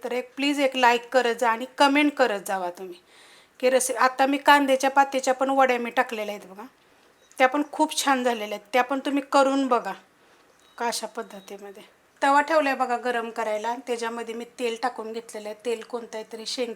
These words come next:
तेल आहे. आतपर्यंत बघा किती मस्त अशी जाळी सुटलेली आहे. आता अशा सोडून घ्यायचं. गॅस मिडियम आहे,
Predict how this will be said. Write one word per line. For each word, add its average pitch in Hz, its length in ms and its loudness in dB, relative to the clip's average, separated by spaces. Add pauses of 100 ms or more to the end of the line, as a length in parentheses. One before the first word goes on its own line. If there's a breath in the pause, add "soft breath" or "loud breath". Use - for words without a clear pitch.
तेल 202 160 -10
आहे. 190 200 -20 (500 soft breath)
आतपर्यंत 233 560 -6
बघा 220 240 -8
किती 233 260 -14
मस्त 226 340 -12
अशी 226 200 -12
जाळी 220 380 -6
सुटलेली 202 560 -20
आहे. 190 200 -18 (840 soft breath)
आता 233 180 -6
अशा 240 160 -4
सोडून 247 440 -2
घ्यायचं. 208 280 -10 (100)
गॅस 254 220 2
मिडियम 262 360 0
आहे, 220 220 -4